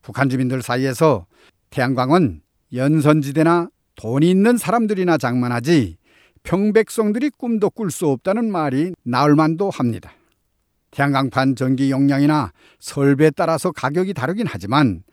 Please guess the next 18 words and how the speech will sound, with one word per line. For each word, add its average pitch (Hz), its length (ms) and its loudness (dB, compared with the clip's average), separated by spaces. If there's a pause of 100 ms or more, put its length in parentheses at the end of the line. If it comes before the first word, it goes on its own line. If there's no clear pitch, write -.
(280)
먹고 117 480 -2
살기 202 340 -4
힘든 254 400 0
가정들에서는 117 920 0 (440)
태양광판을 113 880 -4
설치할 202 440 -4
돈이 156 300 -2
있으면 190 460 -2 (380)
식료품부터 185 1040 -4
살 123 260 -6
생각을 117 460 -6
합니다. 107 400 -8 (1300)
전기 151 320 2
공급은 208 560 4 (180)
국가에서 185 960 0 (180)
기본적으로 160 1000 -4 (180)
할 143 440 -4
일입니다. 135 520 0